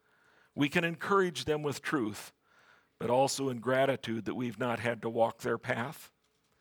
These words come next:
God is the one who is responsible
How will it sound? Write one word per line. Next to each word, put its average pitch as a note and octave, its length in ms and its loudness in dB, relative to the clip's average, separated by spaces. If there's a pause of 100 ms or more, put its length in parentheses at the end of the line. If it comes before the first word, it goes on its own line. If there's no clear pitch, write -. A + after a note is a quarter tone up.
(540)
God E3 500 6
is D#3+ 200 -2
the D3 100 -2
one B2 400 2
who A#2+ 200 -2
is A2+ 140 -4
responsible D3 920 -2